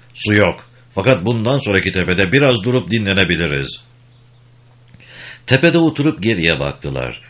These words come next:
Sean'ın gömleği terden sırılsıklamdı. Derin derin fakat rahat soluk alıyordu. "Bizi izlemiyorlar. Belki biraz ağırlaşabiliriz."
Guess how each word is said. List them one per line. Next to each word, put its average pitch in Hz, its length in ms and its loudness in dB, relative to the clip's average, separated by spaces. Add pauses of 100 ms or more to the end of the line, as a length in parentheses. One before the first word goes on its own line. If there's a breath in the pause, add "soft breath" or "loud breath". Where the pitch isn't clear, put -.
Sean'ın 87 440 -2
gömleği 76 440 -4
terden 110 400 0
sırılsıklamdı. 73 1040 -4 (400 loud breath)
Derin 147 440 2
derin 104 240 0
fakat 104 400 -2
rahat 92 340 0
soluk 80 260 -4
alıyordu. 69 680 -6 (560 soft breath)
"Bizi 90 200 -2
izlemiyorlar. 82 840 -2
Belki 95 300 0
biraz 101 240 0
ağırlaşabiliriz." 90 1000 -2